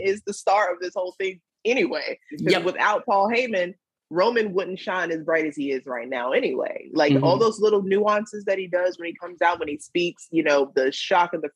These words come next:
Speaker 1: fear that he gives when Roman talks, all of that makes the Tribal Chief what it is.
Speaker 2: Mm-hmm.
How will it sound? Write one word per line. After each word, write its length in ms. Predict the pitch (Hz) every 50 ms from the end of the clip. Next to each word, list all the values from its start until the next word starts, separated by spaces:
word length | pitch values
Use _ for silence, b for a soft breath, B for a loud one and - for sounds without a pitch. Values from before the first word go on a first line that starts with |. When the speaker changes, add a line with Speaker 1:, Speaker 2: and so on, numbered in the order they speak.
| _ -
Speaker 1:
fear 260 | 190 185 180 175 175
that 140 | 170 165 160
he 100 | 175 165
gives 240 | 165 175 170 165
when 100 | 165 165 165
Roman 260 | 165 165 165 160 160
talks, 400 | _ - 165 165 - - _ _ b b b b b b -
all 200 | 175 208 285 302
of 120 | 262 220 196
that 280 | 202 185 156 - 151
makes 240 | 160 160 160 156 -
the 80 | 160 -
Tribal 320 | - 165 151 143 151 143
Chief 220 | _ - 151 139 -
what 180 | 135 131 127
it 120 | 127 117 123 - - -
is. 140 | 143 - - _ _ _ _ -
Speaker 2:
Mm-hmm. 180 | 139 131 131